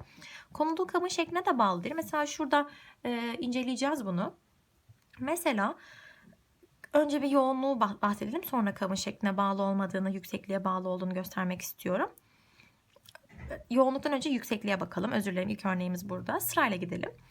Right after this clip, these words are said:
Şimdi, e, sıvı aynı sıvı değil mi? O zaman bunların yoğunlukları aynıdır. D yoğunluğu her noktada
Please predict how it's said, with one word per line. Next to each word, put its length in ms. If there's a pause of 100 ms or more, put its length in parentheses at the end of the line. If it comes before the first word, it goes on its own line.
(400)
Şimdi, 380 (420)
e, 460 (420)
sıvı 360
aynı 320
sıvı 260
değil 140
mi? 80
O 40
zaman 240
bunların 220
yoğunlukları 560
aynıdır. 560
D 120
yoğunluğu 680 (300)
her 300
noktada 540